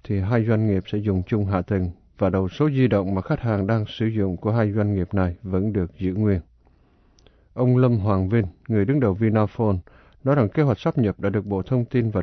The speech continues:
Truyền thông chấp thuận và đang chờ sự phê chuẩn của Thủ tướng Nguyễn Tấn Dũng. Tuy nhiên, bản tin hôm thứ Ba của Đài Tiếng Nói Việt Nam cho biết Bộ Thông tin và Truyền thông chưa tán thành kế hoạch này. Bản tin trích lời ông Nguyễn Bắc Son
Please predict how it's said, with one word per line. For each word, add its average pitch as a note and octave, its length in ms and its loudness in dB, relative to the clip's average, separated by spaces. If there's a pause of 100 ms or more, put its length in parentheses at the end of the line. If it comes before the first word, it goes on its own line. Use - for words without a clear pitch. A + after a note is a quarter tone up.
Truyền F2+ 180 -2
thông G2+ 220 -2
chấp C#3+ 200 -6
thuận G2 200 0 (260)
và G2 100 2
đang G2+ 260 0
chờ F#2+ 220 0 (120)
sự F#2 140 -4
phê G#2+ 240 -2 (100)
chuẩn F#2 240 -2 (100)
của F#2 140 -6
Thủ F#2+ 240 -4
tướng G#2+ 180 -2
Nguyễn F#2 180 0
Tấn A2 280 -6
Dũng. F2+ 180 -2 (1040)
Tuy C3 140 4
nhiên, A#2+ 260 4
bản G#2 200 2
tin C3 160 0
hôm A#2+ 140 2
thứ D3+ 140 -2
Ba A#2 260 2
của A#2+ 140 -6
Đài G2+ 180 2
Tiếng A#2 220 -4
Nói C3+ 100 2
Việt G#2 240 -4
Nam G#2+ 180 2 (560)
cho B2+ 120 2
biết C3+ 180 2 (200)
Bộ G2+ 180 0
Thông A#2+ 240 0 (140)
tin A#2 220 2 (180)
và G2+ 140 -2 (100)
Truyền G2+ 220 0
thông A2 280 0 (160)
chưa A#2 160 2
tán A2+ 240 0
thành G2 200 0
kế B2+ 160 -2
hoạch A2+ 200 2
này. F#2+ 220 0 (1080)
Bản A2 180 2
tin A#2+ 220 0
trích D3+ 160 -2
lời G2+ 240 2
ông G#2+ 260 0
Nguyễn G2+ 220 0
Bắc - 200 -2
Son G#2 320 -2